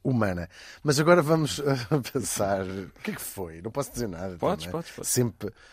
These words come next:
Speaker 1: sempre a cascarem, sempre a cascarem.
Speaker 2: Então vá, mas mais.
Speaker 1: Agora uma portuguesa, ir para o Maneta. Eh, as próximas
Speaker 2: Ah, deixa-me pensar.
Speaker 1: Pensa lá.
Speaker 2: Ir para o Maneta. Já vi, de facto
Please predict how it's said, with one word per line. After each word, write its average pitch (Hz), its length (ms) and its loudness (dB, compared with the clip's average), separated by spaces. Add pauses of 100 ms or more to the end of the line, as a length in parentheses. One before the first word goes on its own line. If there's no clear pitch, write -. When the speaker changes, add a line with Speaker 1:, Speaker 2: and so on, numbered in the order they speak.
Speaker 1:
sempre 123 520 2
a - 20 -10
cascarem, 92 560 -2
sempre 104 420 -2
a - 40 -14
cascarem. - 160 -10
Speaker 2:
Então 117 120 -4
vá, 95 200 0
mas 98 160 -4
mais. 98 420 -4 (500)
Speaker 1:
Agora 156 220 8
uma 180 120 8
portuguesa, 160 680 4
ir 185 160 2
para 190 240 6
o 185 40 8
Maneta. 175 720 4 (600)
Eh, 135 320 4
as 160 100 2
próximas 180 360 6
Speaker 2:
Ah, 170 40 4
deixa-me 160 220 -4
pensar. 87 480 -4 (160)
Speaker 1:
Pensa 190 260 -2
lá. 87 140 -12 (880)
Speaker 2:
Ir 123 140 -10
para 135 180 -2
o - 20 0
Maneta. 104 520 -2
Já 135 240 -6
vi, 135 180 -8
de - 80 -14
facto 127 640 -6